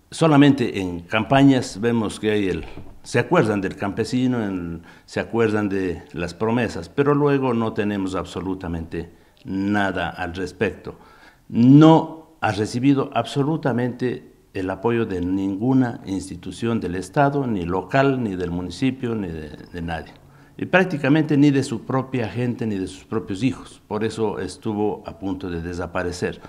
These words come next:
De la década del setenta al ochenta hubo un cent-, una, un almacén agropecuario. No tan grande, de grandes magnitudes, pero lo básico. Y tenían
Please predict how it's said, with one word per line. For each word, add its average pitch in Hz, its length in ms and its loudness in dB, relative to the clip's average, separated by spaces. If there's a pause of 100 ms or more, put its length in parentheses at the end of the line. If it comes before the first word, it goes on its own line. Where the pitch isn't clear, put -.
(360)
De 113 540 2
la 113 160 6
década 110 400 4
del 98 200 0
setenta 113 520 4
al 92 100 0
ochenta 120 560 2
hubo 131 220 2
un 95 160 -2
cent-, 120 400 -4
una, 101 840 0
un 113 120 0
almacén 117 400 2
agropecuario. 107 680 -2 (560)
No 139 420 2
tan 101 200 -2
grande, 123 500 2
de 98 200 -2
grandes 95 540 -6
magnitudes, 113 580 -2
pero 143 360 2
lo 110 160 2
básico. 113 580 2
Y 98 80 -4
tenían 113 460 2